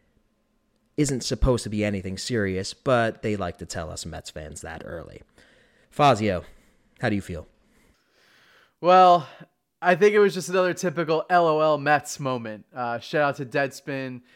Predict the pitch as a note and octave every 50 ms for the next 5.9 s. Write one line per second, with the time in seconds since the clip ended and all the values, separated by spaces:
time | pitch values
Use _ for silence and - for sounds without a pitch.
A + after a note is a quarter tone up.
0 | _ _ _ _ - D3 D3+ C#3+ - D#3 C#3+ C#3 C3+ C3 B2 C3+ - - - D3+
1 | C#3+ C#3 - - C3 A#2+ A#2 A2+ G#2+ A2+ - C3 B2 A#2+ A#2+ A#2+ A#2 A#2+ A#2+ A#2
2 | A2+ B2+ B2+ B2+ B2 A#2+ - - C3+ B2 A#2 A#2 A#2 A#2 B2+ C3 C3 B2 A#2+ A#2+
3 | A#2 A#2 A#2 A#2 A#2+ A2 A#2 A2+ A2 _ _ B2+ A#2+ A#2 A#2 A2+ A2+ A2 A#2 A2+
4 | A2+ A2+ A2+ - _ - F#3+ G#3 F#3+ E3 - F3 E3 E3 E3+ E3+ E3+ D#3+ C#3 C3
5 | F3 F#3+ G3+ G3+ G#3 G3+ G3+ G3+ F#3 D#3+ F#3 F#3+ F#3 F#3 F#3 F3+ F#3 F#3